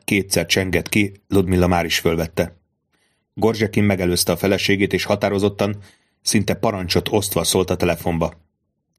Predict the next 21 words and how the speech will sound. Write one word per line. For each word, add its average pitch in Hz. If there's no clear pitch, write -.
„Figyelek, 104
mi 107
a 95
legfrissebb 98
helyzet, 98
csak 104
tömören.” 82
Ennyit 101
mondott, 101
csupán, 107
aztán 98
elhallgatott. 87
De 104
a 101
vonal 110
túlsó 110
végén 101
mégsem 98
Ludmilla 90
szólalt 85
meg. 85